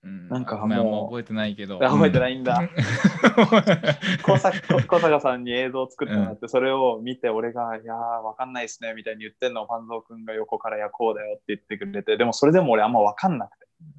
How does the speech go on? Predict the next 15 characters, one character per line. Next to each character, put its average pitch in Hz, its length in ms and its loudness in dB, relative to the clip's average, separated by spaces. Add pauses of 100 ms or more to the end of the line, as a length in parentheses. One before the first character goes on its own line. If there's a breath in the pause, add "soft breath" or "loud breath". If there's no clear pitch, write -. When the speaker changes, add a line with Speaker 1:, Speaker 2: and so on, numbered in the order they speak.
(140)
Speaker 1:
う 101 80 0
ん。 95 400 0 (180)
Speaker 2:
こ 110 640 -2 (380)
う、 135 80 -10
で 143 100 2
も 139 80 4
や 139 60 0
っ - 100 -16
ぱ 120 120 2
そ 147 200 4
う 147 40 6
い 147 40 2
う 139 40 -4
の 110 360 -4
を、 - 180 -18